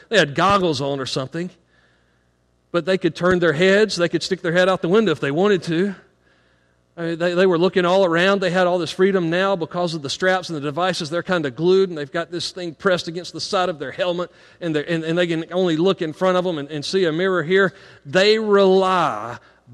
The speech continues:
big time on people with a certain vocation called spotters. Thank you. Others of you knew that too, not just Kent. He's not the only good nascar redneck in here. Um,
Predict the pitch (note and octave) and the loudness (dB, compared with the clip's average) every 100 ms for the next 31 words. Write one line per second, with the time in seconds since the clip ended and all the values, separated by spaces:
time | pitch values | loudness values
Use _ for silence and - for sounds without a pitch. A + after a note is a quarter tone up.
0 | A2 G#3 G3 - D#3 B2 B2 B2 B2+ - | 4 4 4 0 -6 -4 -6 -10 -16 -20
1 | _ _ _ D3 D3+ D3 - - F#3+ F#3 | _ _ _ -4 -2 -4 -10 -8 -6 -2
2 | D#3 C3+ - E3+ D#3 D3+ - D3 - C#3 | -2 -2 -4 -4 -4 -6 -4 -4 -4 -10
3 | - C3+ C3+ C3+ C3 - _ _ _ _ | -6 -2 -2 -2 -6 -14 _ _ _ _
4 | _ _ _ _ _ _ _ _ _ - | _ _ _ _ _ _ _ _ _ -6
5 | F#3 F#3 D#3 G#2+ - D3+ E3 A#2 G2+ D#3 | 2 2 2 -2 -8 -6 -6 -8 -4 -2
6 | D3 B2+ A2+ A2+ A2+ A#2+ A#2 A#2 A2 G#2+ | -2 -6 -8 -10 -8 -8 -10 -12 -12 -12
7 | A2 - G2+ F#2 A#2 A#2 A#2 G#2 A2 G2 | -16 -16 -18 -18 -18 -14 -14 -12 -14 -16
8 | - - _ _ _ _ - _ - B2 | -20 -20 _ _ _ _ -20 _ -10 -8
9 | A#2 A2 - A#2+ G#2+ F#2+ G2 - F#2 F#2+ | -6 -8 -6 -8 -8 -10 -14 -16 -18 -16
10 | - _ - - - C#3 B2+ B2 | -20 _ -20 -10 -2 0 0 -4